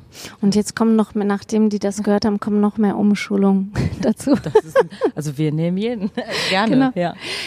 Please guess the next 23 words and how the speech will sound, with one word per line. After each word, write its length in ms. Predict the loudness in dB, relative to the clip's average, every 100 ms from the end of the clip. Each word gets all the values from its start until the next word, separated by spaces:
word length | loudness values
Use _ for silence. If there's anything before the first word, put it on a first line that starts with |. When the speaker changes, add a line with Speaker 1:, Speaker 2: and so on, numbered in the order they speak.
| -10
Speaker 1:
Sag 260 | 0 0 0
noch 100 | 0
mal 100 | 0
ganz 200 | -2 -4
kurz, 180 | -4 -4
was 160 | -6
ist 200 | -4 -2
denn 80 | 2
eine 120 | 2
gute 440 | 2 0 2 2 0
Schornsteinfegerin, 1120 | -2 0 0 -2 -4 -4 -4 -6 -4 -4 -2
wenn 100 | 0
man 160 | 0 0
sagt, 240 | -2 -4 -4
na, 80 | -6 -10 -2
also 380 | 0 2 2 0 -4
es 140 | -8
gibt 240 | -10 -6 -2
ja 260 | 0 0 0
immer 340 | 0 2 2
gute 320 | 0 -2 0 0
und 160 | 0
schlechte 640 | 0 -2 -2 -2 0 0